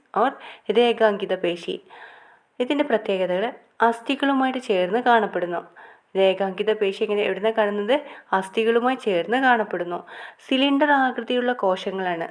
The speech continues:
സിലിണ്ടർ ആകൃതിയുള്ള കോശങ്ങളാണ്. കുറുകെ വരകൾ കാണപ്പെടുന്നുണ്ട്. ഐച്ഛിക ചലനങ്ങൾ സാധ്യമാകുന്നു.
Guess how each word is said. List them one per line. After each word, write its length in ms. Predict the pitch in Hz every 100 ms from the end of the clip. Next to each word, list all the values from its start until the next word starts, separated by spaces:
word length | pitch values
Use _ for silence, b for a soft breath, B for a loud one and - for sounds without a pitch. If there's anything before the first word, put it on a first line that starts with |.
| -
സിലിണ്ടർ 540 | - 196 185 180 208 -
ആകൃതിയുള്ള 520 | 202 180 175 196 185
കോശങ്ങളാണ്. 720 | 185 175 175 180 180 175 175 277 B B B -
കുറുകെ 480 | 233 240 247 247 302
വരകൾ 500 | 226 190 185 180 226
കാണപ്പെടുന്നുണ്ട്. 640 | 247 240 233 196 175 175 170 - -
ഐച്ഛിക 540 | 196 196 196 214 233 247
ചലനങ്ങൾ 540 | 220 180 175 180 226
സാധ്യമാകുന്നു. 840 | 262 220 202 185 185 175 175 170